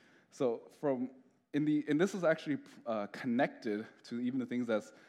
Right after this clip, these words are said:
stated in the New Testament as well. Uh, if you read Revelations, uh, six to nineteen, everything here is actually portrayed out in the ways, it, like, in the book of Daniel, you just kinda see, like, general big picture,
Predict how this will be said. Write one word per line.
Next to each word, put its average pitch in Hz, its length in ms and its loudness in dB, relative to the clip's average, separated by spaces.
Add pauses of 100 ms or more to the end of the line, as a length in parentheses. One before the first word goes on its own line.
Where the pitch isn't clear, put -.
(160)
stated 127 400 0
in 113 100 -2
the 104 100 -4
New 110 180 -4
Testament 95 440 -8
as 90 100 -14
well. 80 280 -6 (300)
Uh, 92 100 -4
if 92 140 -6
you 110 80 -4
read 113 280 -2
Revelations, 117 640 -2 (420)
uh, 101 160 -2
six - 300 -6
to 127 120 -6
nineteen, 120 600 0
everything 160 420 -2
here 143 280 4
is 107 120 0
actually 104 220 -6
portrayed - 600 -4
out 104 220 0
in 92 80 -8
the 92 80 -6
ways, 95 220 -4 (120)
it, 110 120 -6 (500)
like, 113 200 -6
in 127 140 4
the 131 100 4
book 151 300 -4
of 151 80 -2
Daniel, 139 320 4
you 131 120 -4
just - 140 -12
kinda - 140 2
see, - 160 -4
like, 101 220 0
general 127 300 0
big 123 240 -4
picture, 226 440 -4